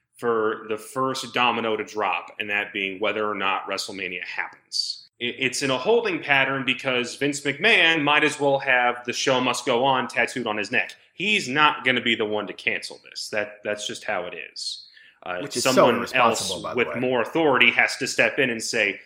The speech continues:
Speaker 1: "No, we're gonna take the responsible choice here and go, 'No,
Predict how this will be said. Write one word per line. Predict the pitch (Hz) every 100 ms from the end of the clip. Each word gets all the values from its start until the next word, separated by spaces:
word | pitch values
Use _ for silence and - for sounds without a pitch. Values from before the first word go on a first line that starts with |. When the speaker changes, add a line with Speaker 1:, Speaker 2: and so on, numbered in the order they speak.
| -
Speaker 1:
"No, | 127 110 95 - -
we're | 98 107 160 151
gonna | 139 135 120 -
take | 147 147 -
the |
responsible | 120 117 - 120 117 - 110
choice | 147 135 110
here | 120 110
and | 104
go, | 107 101
'No, | 110 104 101